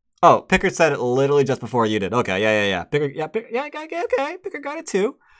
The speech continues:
More impressive for Pickard because Pickard is like, um, d-, uh, I forgot what rank Pickard is. What rank are you, Pickard? Mister John Luke Pickard is two dan. Okay.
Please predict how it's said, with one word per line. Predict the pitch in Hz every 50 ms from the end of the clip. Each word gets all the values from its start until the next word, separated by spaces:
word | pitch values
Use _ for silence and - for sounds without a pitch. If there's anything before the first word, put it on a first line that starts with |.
| _ -
More | - 156 160 170 214
impressive | 240 233 - 202 196 190 214 202
for | - 214
Pickard | 208 156 139 135 147 160 165
because | 143 135 135 123 120 120 117 -
Pickard | - 139 139 147 143 135 135 131 - -
is | 127 123 120 120 120 120 120 120 113 110 101 104
like, | 107 107 107 107 107 - - - -
um, | 107 101 101 98 95 95 95 95 95 92 92 92 92 90 90 _ _ _ _ _ _ _ _ _ _ _ _ _ _ _ - 110
d-, | 104 - -
uh, | 110 98 95 95 92 90 87 85 82 -
I | - 107
forgot | - 143 185
what | 175 113 92
rank | 95 92 -
Pickard | 95 92 95 92 90
is. | 90 85 - - - - _ _ _ _ _ _ _ _ _ _ _ _
What | - 202
rank | 240 262 240
are | 240 185
you, | 123 110
Pickard? | - 123 - 180 180 170 - _ _ _ _ _ _ _ _ _ _ _ _ _ _ _ _ _ _
Mister | - 135 139 - 170 156 - - 135
John | 120 110 127 156 185 190 147
Luke | 143 143 143 -
Pickard | - - - 143 120
is | 117 110 -
two | - -
dan. | 147 107 92 85 78 - -
Okay. | 196 - - 95 90